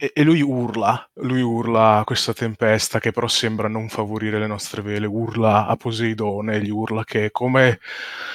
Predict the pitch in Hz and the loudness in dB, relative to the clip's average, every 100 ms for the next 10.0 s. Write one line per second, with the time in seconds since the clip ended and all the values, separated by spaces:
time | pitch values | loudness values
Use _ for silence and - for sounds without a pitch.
0 | - - - - 127 127 123 110 107 107 | -12 -16 0 2 4 4 4 4 4 6
1 | 117 104 113 _ 110 104 117 117 - 120 | 6 2 -2 _ -2 2 2 2 0 0
2 | 120 120 113 107 - 113 117 110 - 110 | -2 0 -2 -2 -2 -2 -2 -2 -2 -2
3 | 117 107 123 123 123 120 - 113 107 101 | 2 4 2 0 -4 -4 -2 2 2 4
4 | 113 131 120 110 117 113 101 101 104 107 | 0 -2 -4 -4 0 2 2 0 -6 -8
5 | - 110 - 107 107 104 - 113 110 110 | -4 -4 -2 0 0 0 2 4 4 4
6 | - 107 98 95 110 107 104 101 101 101 | 0 -2 -2 -2 2 4 4 2 2 -2
7 | 101 117 110 107 110 110 113 123 117 113 | -6 -2 0 0 0 0 -2 -2 -2 0
8 | 113 110 107 107 104 107 110 110 113 - | -4 -8 -4 0 0 2 0 2 0 -2
9 | 117 120 104 107 107 104 98 - - | -4 0 0 0 -2 -2 -4 -6 -8